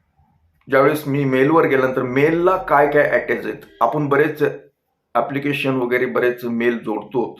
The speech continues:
बऱ्याच असतं, आणि सगळ्यात मेल असतो एक तर आपल्या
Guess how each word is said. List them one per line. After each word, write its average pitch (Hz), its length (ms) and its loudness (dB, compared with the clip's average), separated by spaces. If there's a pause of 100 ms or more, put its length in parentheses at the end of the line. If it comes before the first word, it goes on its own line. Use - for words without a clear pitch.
(400)
बऱ्याच 107 300 -2
असतं, - 460 -8 (520)
आणि 135 180 0
सगळ्यात 139 640 2
मेल 139 680 2
असतो 123 340 0
एक 135 320 -2
तर 147 120 0 (1200)
आपल्या 151 280 -2